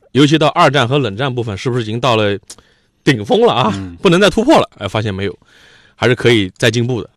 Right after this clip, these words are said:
Speaker 1: 这个我们现在已经录到《战争与和平》了。配乐这块儿哈，这么说吧，啊，就之前惠老我配什么音乐，他都给我唧唧歪歪的，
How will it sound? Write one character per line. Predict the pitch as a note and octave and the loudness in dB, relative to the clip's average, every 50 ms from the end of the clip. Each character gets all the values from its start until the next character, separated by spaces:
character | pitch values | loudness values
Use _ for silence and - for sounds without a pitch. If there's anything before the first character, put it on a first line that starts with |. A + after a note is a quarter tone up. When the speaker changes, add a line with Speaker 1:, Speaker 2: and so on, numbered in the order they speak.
| _ _ | _ _
Speaker 1:
这 | _ G#2 | _ -8
个 | G#2 | -2
我 | A2 G#2 G#2+ | 0 0 2
们 | C3+ D#3 | 2 2
现 | F3 F3+ | 0 0
在 | F3 C#3+ | -2 -4
已 | |
经 | A#2+ C3 D3+ | -4 -6 -4
录 | E3+ F3+ D#3 | -2 -2 -2
到 | B2 A2+ G#2 G2 F#2 - _ _ _ _ | 0 -2 -2 -4 -6 -10 _ _ _ _
《战 | - C3+ C3+ | -2 0 0
争 | D#3+ | 0
与 | D3+ A2+ | 0 0
和 | - B2+ C#3 | -2 -2 -4
平》 | B2 A#2 G#2 | -4 -4 -8
了。 | B2+ - _ | -10 -4 _
配 | - F3+ | 4 4
乐 | F3+ G#3+ F3+ | 6 6 4
这 | C#3+ C#3+ | 2 2
块 | A#2 - A#2+ | 0 0 -2
儿 | G2 | -2
哈， | A2 A2 F2 - _ _ _ _ _ | -2 -6 -10 -10 _ _ _ _ _
这 | - F3+ | -2 0
么 | D#3 B2 | 0 2
说 | A2+ A2+ F#2 | 0 -2 -10
吧， | - - _ _ _ _ - - _ _ _ _ _ _ _ | -10 -14 _ _ _ _ -20 -20 _ _ _ _ _ _ _
啊， | - - _ _ | -20 -20 _ _
就 | - C#3+ C#3 | -2 -2 -2
之 | G#2+ - C4 - | 0 0 -4 -2
前 | - - A#2+ A#2+ E3+ - _ | 0 0 0 0 -2 -4 _
惠 | _ - _ - - E3+ | _ -20 _ 0 0 2
老 | B2+ G2+ E2+ D#2 - - _ _ _ _ | 2 2 -2 -4 -10 -16 _ _ _ _
我 | - A2+ | -10 -2
配 | - A3 F3+ | 2 2 4
什 | B2 C3 | 4 4
么 | G3 A3 | 2 2
音 | D#3 | 2
乐， | B2+ A2+ F2+ | 0 -2 -2
他 | - - A2+ | -4 -2 0
都 | A#2 A2+ | 0 0
给 | G#2+ A2+ | 0 0
我 | G2+ F#2 | -2 -2
唧 | - G2 | -4 -8
唧 | G2+ G2 | -6 -6
歪 | F#2+ F2+ | -6 -6
歪 | F2 E2+ D#2+ | -6 -8 -12
的， | D2+ | -14